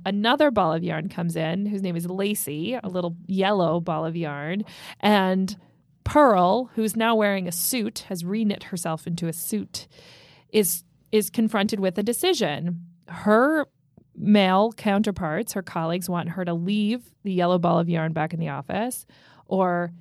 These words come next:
and in the end, she makes the right decision. She stays, she brings, and then the final scene is a bunch of yarn and a bunch of men all together, and that their, and then that their, um, profits have grown through the roof because it's collaboration between departments and all this kind of stuff. So I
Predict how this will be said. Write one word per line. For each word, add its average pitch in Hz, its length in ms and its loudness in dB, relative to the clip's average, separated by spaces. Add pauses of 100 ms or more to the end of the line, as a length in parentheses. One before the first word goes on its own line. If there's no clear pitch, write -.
and 220 140 2
in 233 40 6
the 262 120 4
end, 349 140 4
she - 60 -6
makes 254 200 -4
the 240 60 -2
right 233 100 0
decision. 226 340 -4
She 175 140 -6
stays, 196 340 -2
she - 140 -8
brings, 190 320 -2
and 180 120 0
then 175 140 -2
the 175 80 -2
final 190 380 -4
scene 180 320 -4
is 170 200 -4 (120)
a 170 40 -6
bunch 202 300 2
of 185 100 -4
yarn 165 340 0
and 175 120 -8
a 160 40 -6
bunch 165 260 -6
of 160 120 -16
men 139 380 -10
all 160 160 -4
together, 151 720 -6
and 175 340 -2
that - 220 -4
their, 165 320 -2 (100)
and 180 180 -2
then 180 420 -2
that 170 220 -4
their, 165 480 -2
um, 175 220 -4
profits 190 460 -2
have 170 120 -6
grown 165 280 -4
through 160 140 -6
the 190 100 -4
roof 330 320 0
because 165 320 -4
it's 156 160 -14
collaboration 151 640 -2
between 165 320 -4
departments 208 560 0
and 170 100 -2
all 151 80 -2
this 151 140 -4
kind - 160 -8
of 170 80 -10
stuff. - 180 -10
So 185 220 2 (840)
I 320 480 4